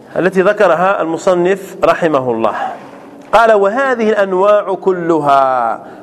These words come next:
تسمى الإضافة فيها إضافة معنوية.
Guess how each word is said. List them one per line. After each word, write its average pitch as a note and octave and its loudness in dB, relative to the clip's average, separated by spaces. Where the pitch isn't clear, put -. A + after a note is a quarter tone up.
تسمى F#3 2
الإضافة E3 0
فيها D3+ -2
إضافة F#3 0
معنوية. C3+ 0